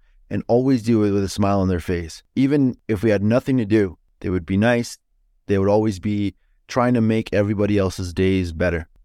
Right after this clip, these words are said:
And then on the other side of it, it was me, that I was bored. I always felt like I needed to be entertained. And at times I felt like I was wasting my time when I should have had a certain level of pride knowing that my actions were actually helping people in need.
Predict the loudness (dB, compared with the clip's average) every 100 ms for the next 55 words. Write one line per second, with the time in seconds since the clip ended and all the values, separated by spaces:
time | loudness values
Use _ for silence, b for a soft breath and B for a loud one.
0 | -2 0 2 0 -4 -6 _ _ _ -2
1 | 2 2 2 2 0 2 0 -2 -2 0
2 | 0 -2 -8 _ -2 0 0 -2 -2 2
3 | 4 2 0 _ -2 2 2 2 -2 0
4 | 2 2 2 0 -2 -2 -4 -2 -2 -4
5 | -6 -2 0 -2 -4 -4 -4 -2 -2 0
6 | -2 2 2 2 0 -2 -2 -2 -2 -2
7 | 0 0 -4 -4 -2 -2 -6 _ _ _
8 | 0 0 0 -2 0 0 -2 -14 _ _
9 | 0 2 0 -2 -2 0 0 -2 -4 -8
10 | 0 2 4 2 -4 _ _ _ _ 0
11 | 0 2 0 0 0 0 0 -2 -2 -4
12 | -4 -2 0 -2 -2 -4 0 0 0 -4
13 | -4 -2 0 2 2 0 -2